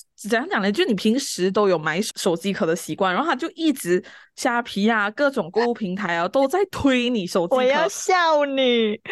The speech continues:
Speaker 2: 我要笑你。
Speaker 1: 哇哦！
Speaker 2: <laughs>
Speaker 1: 可是我跟你讲哦，我，我，我就直接按，按着那个他推给我的链接，我就讲说，我讲我不喜欢这类广告。喂，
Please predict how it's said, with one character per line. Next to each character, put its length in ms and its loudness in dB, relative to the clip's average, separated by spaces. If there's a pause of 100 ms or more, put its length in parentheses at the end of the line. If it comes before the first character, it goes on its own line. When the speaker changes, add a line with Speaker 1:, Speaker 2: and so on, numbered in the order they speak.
(200)
Speaker 2:
我 80 2
要 260 4
笑 580 2
你。 220 -6
Speaker 1:
哇 440 2
哦！ 200 -4 (560)
Speaker 2:
<laughs> 640 -8
Speaker 1:
可 140 0
是 60 -4
我 100 0
跟 120 2
你 80 -2
讲 220 -4
哦， 240 2
我， 140 2
我， 180 -2
我 140 -4
就 360 -4 (520)
直 120 -6
接 220 0
按， 320 -2 (220)
按 200 -4
着 140 0
那 140 -2
个 360 0 (120)
他 160 -6
推 180 0
给 140 2
我 100 4
的 80 -2
链 240 0
接， 160 2
我 140 2
就 40 2
讲 220 -4
说， 240 -2
我 140 0
讲 180 -6
我 80 -6
不 160 -2
喜 180 -4
欢 240 -4
这 140 0
类 160 2
广 240 -4
告。 300 -6 (380)
喂， 100 2